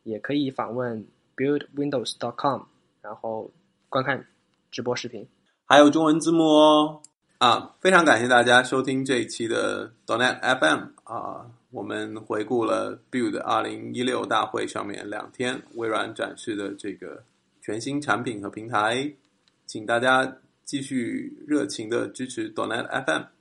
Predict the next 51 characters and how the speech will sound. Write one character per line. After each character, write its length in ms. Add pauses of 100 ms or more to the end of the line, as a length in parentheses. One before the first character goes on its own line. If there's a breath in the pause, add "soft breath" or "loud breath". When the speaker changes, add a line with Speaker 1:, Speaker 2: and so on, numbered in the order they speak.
(440)
Speaker 2:
我 100
们 80
后 160
面 260
将 320
陆 140
续 160
推 220
出 360 (380)
新 220
的 340
节 160
目， 180 (440)
Speaker 1:
嗯。 80
Speaker 2:
敬 120
请 140
期 160
待。 240 (460)
Speaker 1:
对， 180 (640)
Windows 400
现 160
在 320 (300)
这 100
么 220
极 160
大 180
的 180
这 140
个 140
拥 120
抱 200
了 60
Ubuntu， 460 (140)
我 100
们 200
在 260
之 220
后 340
的 480 (260)
这 120
个 100
节 140
目 120
里 120
面 120
也 100
会 140
请 160
到 160
一 80
些 420